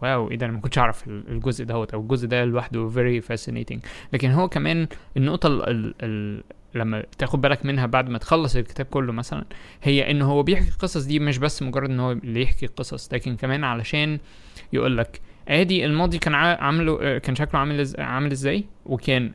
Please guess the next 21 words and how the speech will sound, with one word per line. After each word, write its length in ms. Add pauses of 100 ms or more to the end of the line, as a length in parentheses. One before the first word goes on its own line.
كان 120
عندنا 280
التلغراف، 580
وبعدين 260
بعد 120
كده 220
هو 220
ت-، 260
بعد 180
كده 240
التليفون، 500
وبعدين 540
اللي 160
استبدل 420
التليفون 480
الراديو، 560
واللي 260
استبدل 420
الراديو 420
هو 80
التلفزيون، 760